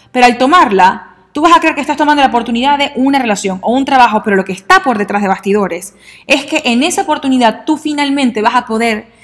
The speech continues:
enfrentar inseguridades con las que has cargado toda tu vida y repeticiones que te ha costado terminar, dar fin.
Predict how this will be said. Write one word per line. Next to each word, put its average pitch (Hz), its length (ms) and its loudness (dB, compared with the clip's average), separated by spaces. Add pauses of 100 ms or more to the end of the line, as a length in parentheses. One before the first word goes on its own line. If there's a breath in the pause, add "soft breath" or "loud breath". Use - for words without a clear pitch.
(240 soft breath)
enfrentar 220 760 2
inseguridades 220 680 0
con 202 100 -2
las 196 140 -2
que 220 80 -6
has - 80 -8
cargado 220 480 0 (220)
toda 277 520 -2
tu 214 80 -4
vida 196 260 0
y 226 100 -4
repeticiones 226 580 -4
que 214 100 -6
te 233 80 -6
ha 226 60 -10
costado 240 680 -2 (340)
terminar, 185 560 0
dar 202 220 0
fin. - 340 -8